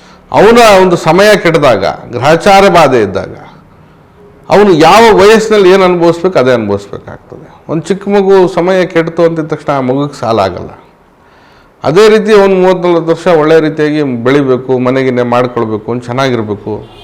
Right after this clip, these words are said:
ಬದುಕನ್ನು ಕಟ್ಕೊಳ್ಬೇಕು, ಅಂತಹ ವ್ಯಕ್ತಿಗೆ ಇಂತಹ ಒಂದು ಆರ್ಥಿಕವಾದಂಥ ಹೊರೆ, ಈ ಸಾಲ ಎಂಬುದಾಗಿ ಹೇಳ್ತೀವಿ. ಈ ಸಾಲದಿಂದ ಮುಕ್ತಿ ಯಾವಾಗ ಆಗ್ಬೋದು? ಅದಕ್ಕಿಂತ ಮುಂಚಿತವಾಗಿ ಸಾಲ ನಾವಾಗ ನಾವೇ ಮಾಡ್ಕೊಳ್ಳೋವಂಥ ಒಂದು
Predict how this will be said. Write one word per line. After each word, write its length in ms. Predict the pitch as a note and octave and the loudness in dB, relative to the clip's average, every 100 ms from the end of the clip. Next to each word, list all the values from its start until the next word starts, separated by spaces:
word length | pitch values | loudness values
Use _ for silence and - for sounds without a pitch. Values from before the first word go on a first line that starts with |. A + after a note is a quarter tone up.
| - B2 | -8 -4
ಬದುಕನ್ನು 340 | C#3 C#3 B2+ | -4 -4 -6
ಕಟ್ಕೊಳ್ಬೇಕು, 360 | A2+ G#2+ - - | -8 -10 -12 -6
ಅಂತಹ 240 | G#3 G#3+ A3 | -4 -2 -2
ವ್ಯಕ್ತಿಗೆ 300 | F3 E3+ G3+ E3 | -2 -4 -2 -2
ಇಂತಹ 280 | D#3 D3 C#3+ | -4 -6 -4
ಒಂದು 120 | B2 A2+ | 0 0
ಆರ್ಥಿಕವಾದಂಥ 720 | C#3 C#3+ C3 B2 A2+ A2+ B2 C3+ A2 | -2 -6 -6 -4 -4 -6 -2 -2 2
ಹೊರೆ, 200 | B2+ F#3+ - - - _ - - - _ C#3 | 2 0 -2 -16 -20 _ -20 -20 -20 _ 2
ಈ 40 | C#3 - | 2 0
ಸಾಲ 260 | A#2+ C3 C#3+ A#2+ G#2 | -2 0 2 2 -2
ಎಂಬುದಾಗಿ 300 | G2 A#2 A2 | -8 -10 -12
ಹೇಳ್ತೀವಿ. 340 | G#2 - - - _ _ _ _ _ _ _ F3+ | -18 -20 -20 -20 _ _ _ _ _ _ _ -2
ಈ 120 | G3 - | 0 0
ಸಾಲದಿಂದ 600 | F3+ F#3+ B3+ B3 A3+ G#3+ A#3 A#3 F#3 | 2 4 6 4 2 2 2 4 2
ಮುಕ್ತಿ 260 | F#3 - G3+ D3 | -2 -2 -2 2
ಯಾವಾಗ 280 | D3+ D#3+ C3+ G#2+ | 4 4 4 0
ಆಗ್ಬೋದು? 380 | F2+ - - - - _ _ _ _ _ _ A#3+ | -2 -14 -20 -20 -20 _ _ _ _ _ _ -6
ಅದಕ್ಕಿಂತ 400 | C4+ A#3 A#3 G#3+ F3+ | -4 -2 0 0 0
ಮುಂಚಿತವಾಗಿ 600 | F3 F3 D#3+ C#3+ D3 F#3 B2 - | -2 -6 -6 -4 -4 -6 -8 -6
ಸಾಲ 320 | D#3 E3+ G#3 G#3+ A3 - - _ - - - B2 C3 | 0 2 2 2 -2 -8 -18 _ -20 -20 -20 -6 0
ನಾವಾಗ 280 | D#3 F#3 F#3 E3 | 2 4 2 2
ನಾವೇ 180 | D#3+ E3+ B2+ | 2 2 0
ಮಾಡ್ಕೊಳ್ಳೋವಂಥ 560 | A#2+ A#2+ A#2+ G#2+ - C#3+ C#3+ | -4 -4 -6 -6 -6 -6 -4
ಒಂದು 160 | D#3 | -6